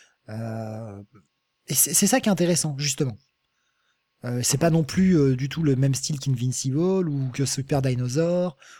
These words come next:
ou que Thief of Thieves, même si sur Thief of Thieves, il n'est pas scénariste, mais juste, euh, on va dire, euh, et merde, je retrouve pas le, le terme, mais, euh, showrunner,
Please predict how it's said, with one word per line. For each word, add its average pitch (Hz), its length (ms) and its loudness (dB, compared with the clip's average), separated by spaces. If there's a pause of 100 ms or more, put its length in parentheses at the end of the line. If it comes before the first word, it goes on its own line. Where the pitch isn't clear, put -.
ou 147 80 -2
que 147 100 2
Thief 135 300 0
of 135 120 0
Thieves, 139 320 -2
même 135 160 0
si 135 160 -2
sur 135 200 0
Thief - 280 -6
of 139 120 -2
Thieves, 139 240 -4
il 117 60 -6
n'est 120 100 -6
pas 131 160 -4
scénariste, 131 500 -4
mais 120 80 -4
juste, 127 340 -6
euh, 104 240 -10 (680)
on 101 80 -12
va 110 100 -6
dire, 117 260 -4
euh, 90 160 -10 (720)
et 147 60 -2
merde, 139 200 2
je 131 60 -2
retrouve - 240 -12
pas 143 100 -2
le, 120 580 -2
le 120 140 -2
terme, 131 320 -2
mais, 113 160 -6
euh, 101 180 -6 (640)
showrunner, 151 460 4